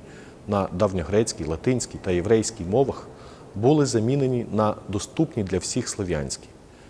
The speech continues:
Церковнослов'янська мова гармонійно злилася з православним богослужінням. Люди, які рідко бувають в храмі, скаржаться на те, що для них церковнослов'янська мова не зовсім зрозуміла.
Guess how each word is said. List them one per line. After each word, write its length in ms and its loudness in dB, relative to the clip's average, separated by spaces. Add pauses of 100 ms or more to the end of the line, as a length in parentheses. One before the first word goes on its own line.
(300)
Церковнослов'янська 880 0
мова 420 4
гармонійно 760 2
злилася 540 0
з 60 -6
православним 600 -2
богослужінням. 640 -4 (1400)
Люди, 380 2 (180)
які 280 -4
рідко 300 -4
бувають 440 2
в 60 -16
храмі, 360 -4 (520)
скаржаться 540 2
на 100 4
те, 240 4
що 260 2
для 180 2
них 260 0
церковнослов'янська 920 0
мова 260 4
не 140 0
зовсім 440 0
зрозуміла. 640 -2